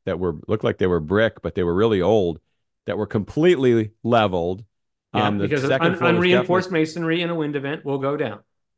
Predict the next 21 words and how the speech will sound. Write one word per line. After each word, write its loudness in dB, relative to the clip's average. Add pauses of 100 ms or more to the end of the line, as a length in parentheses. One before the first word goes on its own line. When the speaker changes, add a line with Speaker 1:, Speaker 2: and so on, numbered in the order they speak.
Speaker 1:
Yeah, -2
so -2
is -2
there 0
anything 0
with 0
newer, -2
uh, -2
newer -4
construction -6
have -6
survived -2 (200)
the -10
kind -2
of -6
tornado 0
that 0
rolled -2
through -4
there? -8 (360)
Speaker 2:
Absolutely. 0